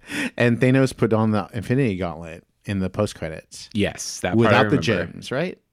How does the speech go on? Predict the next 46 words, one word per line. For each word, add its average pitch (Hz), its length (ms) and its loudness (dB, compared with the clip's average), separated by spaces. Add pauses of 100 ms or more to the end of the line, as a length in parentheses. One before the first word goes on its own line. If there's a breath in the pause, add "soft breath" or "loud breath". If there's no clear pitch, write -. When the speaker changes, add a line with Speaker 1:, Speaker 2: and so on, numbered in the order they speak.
(280)
Speaker 2:
Yes. - 560 -2 (600 loud breath)
I 113 80 4
remember 120 300 4
that 110 220 0
was 113 120 0
big 92 320 0
because 90 320 -4
we 90 80 -4
stayed 95 260 -2
for 95 80 -10
the 92 80 -6
post 95 300 -6
credits 90 240 -2
and 95 100 -6
you 95 60 0
were 95 80 0
like, 90 180 -2
<gasps> - 0 -
and 320 1080 8
I 127 60 4
was 135 120 4
like, 147 260 4
"Yeah, 339 400 6
what 120 160 0
the 123 80 2
hell 98 220 2
is 78 120 -4
it?" - 200 -12
Speaker 1:
<laughs> 190 680 2 (440)
Speaker 2:
Yeah. 110 340 -2 (1000 loud breath)
Okay. 107 380 0 (140)
Speaker 1:
All 90 100 -8
right. - 260 -6
Well, 101 100 -6
let's 104 140 -6
get 117 140 -8
to - 80 -10
phase - 60 -10
Speaker 2:
That's 117 200 2
what 123 100 2
we 120 80 2
Speaker 1:
three. 123 60 4
Speaker 2:
learned 117 240 2
in 110 100 0
phase 101 260 2
two. - 280 -4